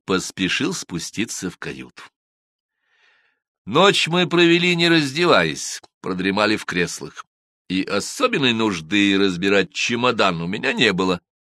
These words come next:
Но я всё же разложил на столике часть его содержимого, доставил себе удовольствие.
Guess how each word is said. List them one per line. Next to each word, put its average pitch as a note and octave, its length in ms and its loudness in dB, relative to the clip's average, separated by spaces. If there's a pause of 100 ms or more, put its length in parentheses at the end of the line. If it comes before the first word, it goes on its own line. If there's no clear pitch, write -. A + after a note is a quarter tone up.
(420)
Но A#3+ 260 0
я G#3+ 260 4
всё F3 280 0
же A3 160 6
разложил A2+ 720 4
на B2 160 0
столике G2 680 -2 (320)
часть G2+ 680 2
его G2+ 180 2
содержимого, F#2+ 720 0 (260)
доставил F#2 840 0
себе G2+ 280 -2
удовольствие. F2+ 560 0